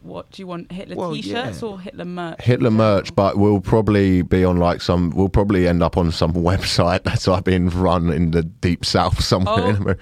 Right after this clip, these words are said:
Speaker 1: no, there's also Hitler t-shirts.
Speaker 2: Of course,
Speaker 3: There's
Speaker 2: 'cause if you
Speaker 3: also
Speaker 2: type
Speaker 3: Hitler
Speaker 2: in a
Speaker 3: t-shirts.
Speaker 2: name and put t-shirt after it,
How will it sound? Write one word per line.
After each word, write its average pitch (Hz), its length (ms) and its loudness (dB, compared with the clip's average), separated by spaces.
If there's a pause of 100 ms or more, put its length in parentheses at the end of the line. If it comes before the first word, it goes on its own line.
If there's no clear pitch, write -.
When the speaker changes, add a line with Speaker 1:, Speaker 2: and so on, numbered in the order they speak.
Speaker 1:
no, 226 220 -6
there's 220 200 -6 (120)
also 233 420 -8
Hitler 196 320 -14
t-shirts. 175 540 -14
Speaker 2:
Of 185 120 -8
course, 214 340 4
Speaker 3:
There's 139 100 2
Speaker 2:
'cause 170 180 4
if 175 160 2
you 180 60 4
Speaker 3:
also 175 200 2
Speaker 2:
type 196 220 4
Speaker 3:
Hitler 175 160 2
Speaker 2:
in 156 80 2
a - 20 0
Speaker 3:
t-shirts. 185 220 2
Speaker 2:
name 143 260 0 (200)
and 147 180 2
put 143 240 4
t-shirt 180 480 0
after 165 300 0
it, 139 180 2